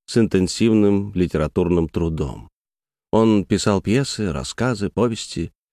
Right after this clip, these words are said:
критические статьи. Кроме того, был членом театрально-литературного комитета, ведавшего репертуаром Малого театра. Положение там сложившееся очень волновало Немировича, и он даже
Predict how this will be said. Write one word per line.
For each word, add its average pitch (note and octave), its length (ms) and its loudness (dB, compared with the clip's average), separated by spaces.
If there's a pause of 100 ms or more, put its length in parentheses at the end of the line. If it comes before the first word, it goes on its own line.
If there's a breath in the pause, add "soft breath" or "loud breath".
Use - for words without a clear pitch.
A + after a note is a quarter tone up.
(340)
критические A#2+ 600 0
статьи. D#2+ 600 -6 (400)
Кроме C3+ 360 2
того, C#3 360 2
был G#2 280 4
членом G#2+ 560 2
театрально-литературного F#2+ 1600 2
комитета, A#2+ 720 0 (160)
ведавшего A2+ 640 2
репертуаром G2 640 0
Малого E2 300 0
театра. D#2 440 -4 (1300)
Положение D3+ 520 2
там E3+ 200 2
сложившееся B2 1080 0 (100)
очень B2+ 580 0
волновало F2 960 0
Немировича, C#2 600 -2
и D#2+ 80 2
он F#2 200 2
даже F2+ 300 0